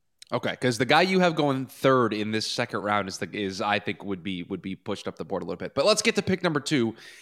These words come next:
and you are adding this player to Justin Jefferson. So Justin Jefferson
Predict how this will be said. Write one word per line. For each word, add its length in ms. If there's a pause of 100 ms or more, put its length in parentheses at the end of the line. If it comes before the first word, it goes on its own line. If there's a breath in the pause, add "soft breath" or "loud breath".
(140 loud breath)
and 140
you 120
are 100
adding 280
this 120
player 260
to 140
Justin 460
Jefferson. 480
So 160
Justin 360
Jefferson 540